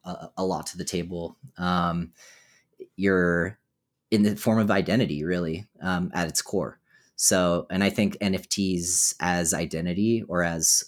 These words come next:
unlocking new concepts around identity are really powerful and, and starting to be explored more. Um, and, uh, you know, we, we often t-, talk about, too, just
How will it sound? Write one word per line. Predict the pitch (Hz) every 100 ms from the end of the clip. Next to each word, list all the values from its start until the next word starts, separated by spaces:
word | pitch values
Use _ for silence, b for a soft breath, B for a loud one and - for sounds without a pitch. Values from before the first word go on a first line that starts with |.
| -
unlocking | 98 92 92 92 95 90 90 87
new | 92
concepts | 87 - 85 - 82 - 87
around | 80 80 85
identity | 90 98 101 110 123 123 120 - -
are | 85 85 82 82 80 _
really | 85 95 87 85
powerful | - 78 85 - 90 85
and, | 82 73
and | 85 85 85 82 -
starting | - - 98 90
to | -
be | 87
explored | 85 - - 87 85 87
more. | 92 98 107 - _
Um, | 87 90 85 82 - b b b b b _ _
and, | 98 92 92
uh, | -
you | 90
know, | 85 82
we, | 73 107 104
we | 104 98
often | 92 - 90 87 82
t-, | - - -
talk | 95 90
about, | 87 85 -
too, | - 95 87
just | 85 80 -